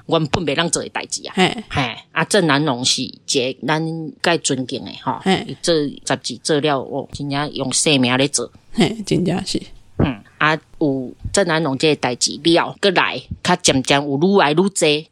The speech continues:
Speaker 1: 一种反抗的声音出来了。一九九年有野百合学运。
Speaker 2: 嘿。
Speaker 1: 嘿，这嘛是一个过程。吼，因为愈来愈侪人对国民党的统治的不满，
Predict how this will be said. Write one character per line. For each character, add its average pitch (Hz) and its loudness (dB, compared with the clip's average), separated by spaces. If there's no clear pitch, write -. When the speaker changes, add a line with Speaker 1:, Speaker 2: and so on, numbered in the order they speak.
Speaker 1:
一 - -2
种 180 0
反 180 2
抗 127 0
的 123 -2
声 139 4
音 156 0
出 - 4
来 143 -2
了。 147 2
一 196 2
九 175 0
九 170 2
年 123 2
有 135 -4
野 165 6
百 131 2
合 127 -2
学 135 2
运。 147 -4
Speaker 2:
嘿。 175 6
Speaker 1:
嘿， - -6
这 190 4
嘛 151 2
是 - -2
一 120 -4
个 131 0
过 185 4
程。 - -2
吼， - -12
因 151 2
为 139 4
愈 185 4
来 131 2
愈 165 4
侪 131 0
人 110 -6
对 151 0
国 170 2
民 139 2
党 156 -2
的 139 0
统 139 -2
治 120 -6
的 - -10
不 160 0
满， 135 -2